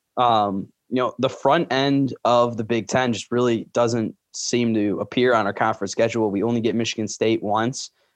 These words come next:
um, Iowa once. We are lucky enough to get Wisconsin twice. Um, but other than that, Michigan once, like, it's, it's kind of a bummer. Um,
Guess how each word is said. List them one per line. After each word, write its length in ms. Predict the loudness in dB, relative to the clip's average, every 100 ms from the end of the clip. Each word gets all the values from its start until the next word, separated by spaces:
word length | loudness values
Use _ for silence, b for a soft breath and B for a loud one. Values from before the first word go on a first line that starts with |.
| -4
um, 280 | -2 -2 -4 -2
Iowa 400 | 0 2 2 2
once. 400 | 2 0 -2 -2
We 120 | 0
are 80 | 2
lucky 240 | 0 0
enough 160 | -2 -2
to 80 | -4
get 100 | -4
Wisconsin 520 | 0 0 0 -2 -4
twice. 540 | -2 -2 -2 -4 -10 _ _ _ _
Um, 400 | 0 2 0 -4 -2
but 120 | 2
other 160 | 4 4
than 140 | 2
that, 260 | 2 2 0
Michigan 400 | -2 0 0 2
once, 380 | 2 2 0 2
like, 240 | 0 0 -2
it's, 360 | -2 -2 -10 -14 _ _ _ _ _ -6
it's 160 | -2
kind 180 | 2 2
of 80 | 2
a 100 | 2
bummer. 420 | 4 4 2 -2 b b b
Um, 420 | 2 4 2 0